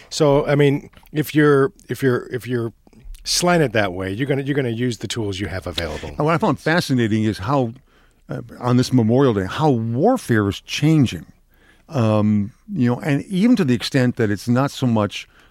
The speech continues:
Speaker 2: um, uh, a group of soldiers against another group of soldiers as it is technology versus technology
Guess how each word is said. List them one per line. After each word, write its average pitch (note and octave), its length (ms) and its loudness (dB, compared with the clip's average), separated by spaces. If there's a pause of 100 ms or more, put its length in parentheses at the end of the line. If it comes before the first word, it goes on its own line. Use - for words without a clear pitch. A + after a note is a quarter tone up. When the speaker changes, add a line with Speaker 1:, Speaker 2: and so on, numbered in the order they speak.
(140)
Speaker 2:
um, G2+ 540 -2
uh, - 260 -8
a A2+ 60 -4
group A2+ 220 0
of G#2 160 -4 (160)
soldiers A2 640 0
against G#2+ 340 0
another A2+ 220 -4
group E2+ 240 -6
of F2+ 100 -4
soldiers E2 540 -4 (320)
as A#2 160 2
it C#3 40 4
is B2+ 120 2
technology B2 600 0
versus F2+ 340 -2
technology E3+ 600 2